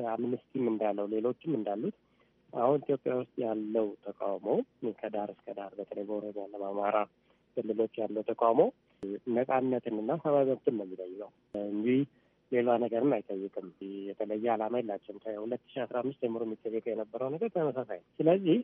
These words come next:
ያንን ጥያቄ በአግባቡ ከመመለስ ይልቅ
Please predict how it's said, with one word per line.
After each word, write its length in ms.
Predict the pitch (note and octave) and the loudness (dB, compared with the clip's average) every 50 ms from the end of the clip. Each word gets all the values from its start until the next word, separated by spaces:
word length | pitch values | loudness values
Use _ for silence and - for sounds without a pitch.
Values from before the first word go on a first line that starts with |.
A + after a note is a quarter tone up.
| - _ - - D#3 C3+ C3 B2+ B2+ B2+ B2+ C3+ C#3 | 0 _ -4 2 4 4 6 6 4 2 0 2 4
ያንን 360 | C#3+ D3+ E3 F#3+ G3 F#3+ D#3+ | 6 6 6 4 4 2 2
ጥያቄ 280 | D#3 D3 D3 D3 - D#3 C#3 | 2 4 4 4 4 4 2
በአግባቡ 720 | C3+ C3 - _ - A#2+ B2 B2+ B2 B2 C3 C3 B2+ C3+ C3 - | 2 2 -2 _ -6 -4 -2 -2 0 2 2 2 2 0 -4 -6
ከመመለስ 540 | - C3 B2 B2 B2 B2 A#2 A#2+ C3 A#2 - | -4 -2 -2 0 0 -2 -2 -2 -4 -4 -2
ይልቅ 200 | D3 D3 A3 C#4 | 0 0 0 -2